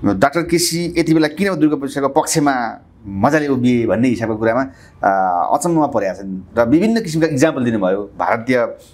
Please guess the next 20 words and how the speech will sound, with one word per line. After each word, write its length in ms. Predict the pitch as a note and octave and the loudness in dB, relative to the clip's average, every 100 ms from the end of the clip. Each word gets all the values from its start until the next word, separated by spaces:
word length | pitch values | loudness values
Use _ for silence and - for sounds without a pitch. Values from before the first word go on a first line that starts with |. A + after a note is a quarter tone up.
| - | -10
व्यक्तिहरू 600 | F#2 A#2 A#2 A2+ A2 G#2+ | 0 0 2 2 2 2
लाखौँ 320 | G2+ A2 C3 | 2 2 0
आउन 140 | A#2 A#2 | 0 -2
पनि 100 | A#2+ | -4
सक्ने 220 | A#2 A2 | -4 -8
सम्भावनादेखि 520 | A2 G#2 G2+ G#2 G2 | -6 -2 0 0 -4
लिएर 140 | G#2 A2 | -2 -2
सारा 340 | - A2+ A#2+ A2+ - - - - | 0 0 0 -4 -14 -20 -20 -2
प्रसाईको 380 | A#2 A#2 A#2+ A#2 | 0 2 0 0
कुरा 460 | A#2 A2+ G#2+ E2+ - F2 F2 F#2+ - - | 2 2 2 -2 -6 -10 -10 -10 -14 -4
किन 240 | - F3 E3+ | 2 2 4
बेठिक 320 | D3+ D#3 - | 2 2 -2
भन्ने 160 | F#2 G#2 | -2 -2
किसिमको 280 | G#2 A2+ G2+ | -2 -4 0
सम्म 180 | B2 | 0
हजुरले 320 | B2 F#2 F2+ G2 | 2 2 2 0
एउटा 120 | F#2+ | 0
कमेन्ट 340 | F#2 G2 F#2+ | 0 -4 -4
गर्नुभएको 360 | F#2+ F2+ E2+ | -4 -4 -4
थियो। 80 | D2+ | -6